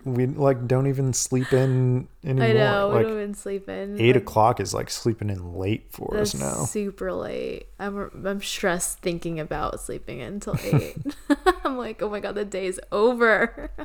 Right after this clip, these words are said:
Speaker 2: Oh my gosh. Yeah, I'd say, like, the, the morning walk is probably, like, my request for Christmas morning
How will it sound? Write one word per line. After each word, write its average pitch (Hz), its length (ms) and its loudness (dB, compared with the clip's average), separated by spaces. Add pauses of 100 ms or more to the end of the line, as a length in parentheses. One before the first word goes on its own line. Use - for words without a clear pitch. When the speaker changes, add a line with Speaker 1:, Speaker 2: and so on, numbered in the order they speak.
(1900)
Speaker 2:
Oh 220 220 -4
my - 100 -8
gosh. - 320 -10
Yeah, 220 280 2
I'd 220 160 0
say, 240 140 4
like, 220 260 -2
the, 196 440 0 (120)
the 226 120 -4
morning 196 520 -4
walk 170 320 -6
is 180 80 -14
probably, - 260 -8
like, - 220 -8
my 190 220 -6
request - 680 -8
for 117 400 -4 (880)
Christmas - 500 -8
morning 214 540 -6